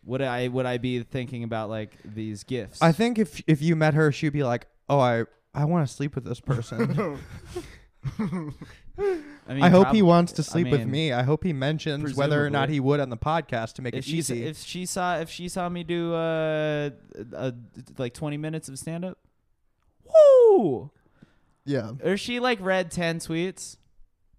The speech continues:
Speaker 1: I'm in there, dude.
Speaker 2: Game over.
Speaker 1: <laughs> Game over. <laughs> Is that, I, I think we've,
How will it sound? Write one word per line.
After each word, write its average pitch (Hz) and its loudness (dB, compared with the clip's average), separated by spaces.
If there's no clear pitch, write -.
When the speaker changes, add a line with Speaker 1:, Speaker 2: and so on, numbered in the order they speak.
Speaker 1:
I'm 147 -4
in 139 -4
there, 107 -6
dude. 117 -10
Speaker 2:
Game 147 -2
over. 139 -4
Speaker 1:
<laughs> - -16
Game 147 -6
over. 117 -6
<laughs> 427 -8
Is 165 -10
that, 202 0
I, 196 -2
I - -10
think 196 -8
we've, 165 -4